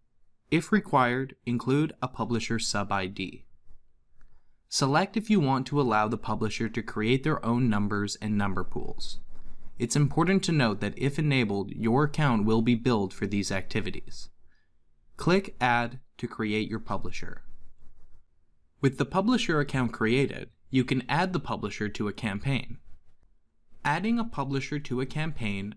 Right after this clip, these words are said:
assigns a unique tracking number that attributes and reports on all of the calls being sent to a campaign from a specific publisher. To add a publisher to a campaign, navigate to Manage Campaigns from the main menu,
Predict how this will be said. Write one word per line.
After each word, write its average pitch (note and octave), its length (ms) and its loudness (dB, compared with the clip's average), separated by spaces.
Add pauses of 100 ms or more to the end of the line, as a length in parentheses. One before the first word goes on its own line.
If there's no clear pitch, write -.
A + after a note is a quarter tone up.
assigns C3 420 0
a B2 40 0
unique A#2+ 520 2
tracking D3+ 460 0
number G2 480 -2
that A2+ 160 -4
attributes D3+ 580 -2
and E3+ 140 -4
reports - 500 -4
on G#2 200 -2 (100)
all C#3+ 200 2
of F3 120 2
the F3+ 80 2
calls A#2+ 400 0
being G#2+ 260 0
sent A#2+ 300 -2
to - 140 0
a G#2+ 40 2
campaign G#2+ 640 -2 (240)
from A#2 260 4
a B2 60 2
specific - 640 -2
publisher. - 540 -6 (1900)
To C#3+ 180 6
add D#3+ 140 4
a G#3+ 60 -2
publisher D#3 480 -2
to B2 240 -2
a C#3+ 60 -2
campaign, A#2 720 -4 (260)
navigate E3 520 2
to C#3 80 -2
Manage A#2+ 480 -2
Campaigns A#2+ 640 -4
from A2+ 220 0
the G#2+ 80 2
main A2 260 2
menu, G2 480 -4